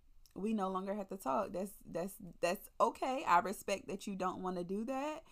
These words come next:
but I need you to respect that I won't settle for less than. So that's how they weed themselves out. We move on to the next. So when you're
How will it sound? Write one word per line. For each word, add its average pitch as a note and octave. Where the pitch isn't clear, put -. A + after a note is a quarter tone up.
but A3
I G#3
need G3+
you G#3+
to A3
respect F#3
that F3+
I F3+
won't F#3+
settle F#3+
for F3
less F3
than. E3+
So G#3
that's G3
how G#3+
they F#3+
weed F#3
themselves F3
out. C4
We E3
move D#3
on D#3+
to -
the G#3
next. -
So C4
when A3+
you're D4